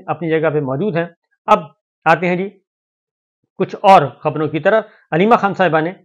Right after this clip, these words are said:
جو بات کی، انہوں نے کہا کہ ججز پر دباؤ ہے اور ججز پر دباؤ زبان زد عام ہے اور ہمارا chief of، chief justice of پاکستان سے مطالبہ ہے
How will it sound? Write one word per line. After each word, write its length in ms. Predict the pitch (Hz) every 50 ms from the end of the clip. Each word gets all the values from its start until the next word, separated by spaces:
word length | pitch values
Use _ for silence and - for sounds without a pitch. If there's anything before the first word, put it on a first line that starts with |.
| _ _
جو 100 | 147 151
بات 300 | 131 147 147 143 143 -
کی، 120 | 185 196 196 _ _ _ _
انہوں 180 | 170 170 190 196
نے 100 | 196 185
کہا 220 | 175 160 156 185
کہ 160 | 190 - 180
ججز 460 | 139 120 160 180 170 196 - - -
پر 180 | _ 156 127 120 - _ _ _ _ _
دباؤ 420 | 127 113 151 123 147 156 175 175
ہے 80 | 165 180 180 185 _ _ _ _ _ _
اور 280 | 165 160 165 165 160
ججز 360 | 139 120 156 156 165 175 -
پر 120 | - 170 156
دباؤ 360 | 127 139 135 147 156 170 180 - - 120 107
زبان 300 | 143 135 151 156 160 143
زد 180 | 139 143 127
عام 260 | 135 131 143 175 170
ہے 80 | 165 175 170 170 _ _ _ _ _ _
اور 260 | 160 156 156 160 156
ہمارا 560 | 151 147 _ _ _ 131 139 147 165 170 180
chief 460 | 180 175 175 - _ _ - 190 180 - _ _ _ _ _ -
of، 120 | 160 151 151
chief 460 | - _ _ _ - - - 196 170
justice 380 | 151 170 156 - 185 151 - 156
of 100 | 147 _
پاکستان 460 | - 151 143 160 165 143 - 151 143 131 _
سے 60 | -
مطالبہ 440 | 135 117 113 117 - 135 151 156 170
ہے 180 | 175 160 160